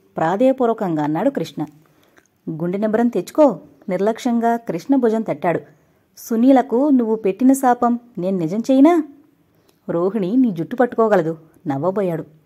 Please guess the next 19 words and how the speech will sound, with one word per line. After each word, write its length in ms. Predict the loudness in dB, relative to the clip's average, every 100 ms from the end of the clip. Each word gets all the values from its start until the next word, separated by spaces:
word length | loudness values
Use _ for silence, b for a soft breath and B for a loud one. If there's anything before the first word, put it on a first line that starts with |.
| _ _ _
"ఏం 220 | -6 -2
లేదు, 220 | 0 0 -2 -14 _ -6
చిన్న 160 | -4
నాటకం. 460 | -2 -4 -2 -4 -6 b b b _
అది 220 | 2 4
నాటకమని 580 | 4 2 -2 2 6 6
తెలిసి 360 | 4 -2 0 -4
ఏడ్చే 480 | -2 0 0 2 2
రోజు 440 | 2 0 -2 -2 -8 -8
నిన్ను 200 | -6 -6
తీసుకెళ్లి 500 | -8 -8 -2 -2 -2
చూపుతాను. 360 | -6 -4 -4 -4 b b b b _
నీకు 220 | 2 2
జరిగిన 400 | 2 2 4 4 4
అన్యాయానికి 840 | -4 -4 -2 0 -2 -2 -2 -4 -4
ఆమె 240 | -6 -4 -4
కాశాస్తి 680 | -4 -4 -2 -4 -4 -6
జరిగి 280 | -4 -4 -4
తీరాల్సిందే." 720 | -2 -2 -2 0 0 0 -2